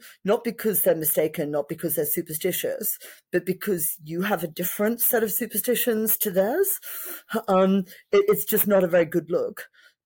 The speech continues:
And that, yeah, there are people who are clearly piecing out a living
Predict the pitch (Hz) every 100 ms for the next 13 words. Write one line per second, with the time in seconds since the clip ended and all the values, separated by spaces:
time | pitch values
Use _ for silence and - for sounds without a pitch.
0 | _ 196 208 - 226 180 208 180 175 -
1 | - 208 185 160 - 185 160 156 - 170
2 | 170 _ - 208 196 175 151 156 151 _
3 | _ - - _ _ - - 214 214 -
4 | 190 170 160 170 165 156 180 - - -
5 | 220